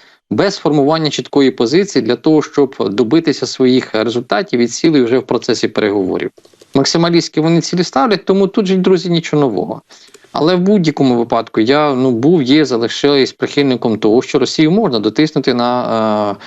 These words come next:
до рішення про замороження війни. Зараз для цього, для цього докладається чимало зусиль і Дональдом Трампом.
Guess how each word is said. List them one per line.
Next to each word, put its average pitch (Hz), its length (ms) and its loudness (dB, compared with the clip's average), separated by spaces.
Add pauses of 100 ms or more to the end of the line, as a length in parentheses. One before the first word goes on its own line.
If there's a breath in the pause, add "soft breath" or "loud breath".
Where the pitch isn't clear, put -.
(180 loud breath)
до 120 120 2
рішення 135 340 0
про 131 160 0
замороження 110 580 -2
війни. 92 320 -2 (320)
Зараз 175 260 0
для 123 180 0
цього, 107 400 0
для 117 280 0
цього 101 320 -2
докладається 110 600 -2
чимало 175 440 -2
зусиль 139 340 -2
і 107 80 0
Дональдом 110 560 -2
Трампом. 151 520 -4